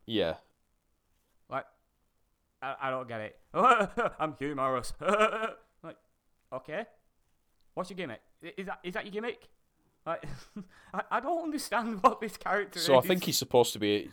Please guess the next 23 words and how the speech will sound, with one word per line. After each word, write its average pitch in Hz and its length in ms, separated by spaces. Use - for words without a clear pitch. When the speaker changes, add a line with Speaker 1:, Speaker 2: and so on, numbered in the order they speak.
Speaker 1:
not 156 180
maniacal, 113 600
but 98 220
just - 320
a 113 60
little 117 240
bit, 110 240
uh, 87 200
a - 60
bit, 120 140
a 120 60
bit 113 160
goofy 131 140
Speaker 2:
Insane? 101 180
Speaker 1:
in 95 80
the 95 80
head. 95 200
Yeah, 104 240
a 104 80
little 113 180
bit 98 140
insane. 98 540
Uh, 92 280